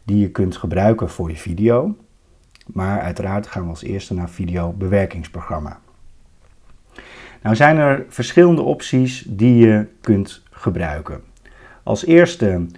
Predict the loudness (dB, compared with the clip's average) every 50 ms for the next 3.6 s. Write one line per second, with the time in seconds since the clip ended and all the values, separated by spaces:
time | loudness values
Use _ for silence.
0 | -20 _ _ _ _ _ 2 4 6 6 6 4 2 0 -2 -4 -6 -8 -14 _
1 | _ _ _ _ _ _ _ _ _ _ _ _ _ -10 -10 -8 -8 -8 -8 -6
2 | -8 -8 -10 -14 -20 _ -8 -8 -8 -8 -8 -8 -6 -4 -4 -2 -2 -4 -2 -2
3 | -2 -2 -2 -4 -4 -4 -6 -6 -8 -10 -10